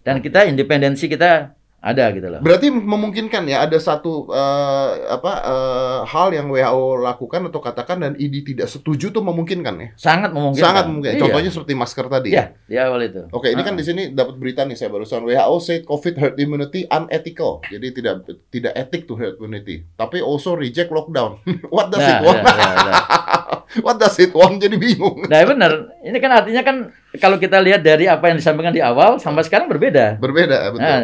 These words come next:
Speaker 1: satu sisi ini adalah sebuah perkembangan mungkin, ya. Satu sisi yang lain mungkin ada tekanan ekonomi dan politik yang juga terjadi, ya kan? Kita tidak tahu itu. Tapi yang jelas covid ini memang akan banyak memberikan perkembangan. Terus apakah itu kemudian menjadi referensi untuk kita?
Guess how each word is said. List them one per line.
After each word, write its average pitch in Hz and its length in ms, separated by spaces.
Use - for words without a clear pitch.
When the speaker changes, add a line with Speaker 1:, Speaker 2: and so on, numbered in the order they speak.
Speaker 1:
satu 147 280
sisi 175 280
ini 170 200
adalah 123 240
sebuah 113 280
perkembangan 113 460
mungkin, 104 400
ya. 98 320
Satu - 260
sisi 160 260
yang 156 120
lain 165 200
mungkin 147 240
ada 110 220
tekanan 113 400
ekonomi 113 420
dan 104 160
politik 107 340
yang 123 180
juga 175 260
terjadi, 104 500
ya 107 180
kan? 120 240
Kita 165 180
tidak 123 200
tahu 120 200
itu. 98 160
Tapi 135 180
yang 165 120
jelas 139 360
covid 156 300
ini 151 200
memang 156 260
akan 143 240
banyak 117 280
memberikan 110 320
perkembangan. 107 420
Terus - 80
apakah 185 320
itu 175 80
kemudian 160 260
menjadi 143 240
referensi 170 500
untuk 135 200
kita? 123 400